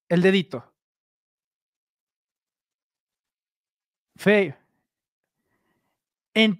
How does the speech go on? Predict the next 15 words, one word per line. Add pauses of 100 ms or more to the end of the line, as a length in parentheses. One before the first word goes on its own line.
plena
transmisión
oficial,
el
vocero (600)
de
Xochitl
Gálvez (1500)
señalando
a
Máximo
Allende. (760)
Bueno, (1300)
¿qué
pasó?